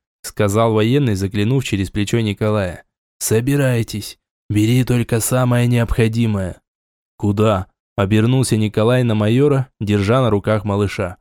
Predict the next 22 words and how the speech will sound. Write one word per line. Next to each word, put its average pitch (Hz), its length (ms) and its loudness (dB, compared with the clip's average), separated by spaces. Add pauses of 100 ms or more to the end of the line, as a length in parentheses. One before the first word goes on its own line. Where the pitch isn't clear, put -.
(280)
«Нам 107 280 0
же 120 160 0
в 120 40 -2
суд 156 320 -2
сегодня 120 460 0
нужно». 107 460 -4 (800)
«Ты 143 260 2
что, 147 380 0
дурак?» 135 600 0 (180)
спокойно 104 580 0
спросил 107 500 0
тот. 92 280 -8 (560)
«Или 110 280 2
ты 139 180 0
только 131 400 0
что 120 220 -2
салют 147 420 2
из 151 140 2
окна 131 340 0
видел? 107 420 -2 (420)
Собирайся, 110 960 0
бегом». 101 680 0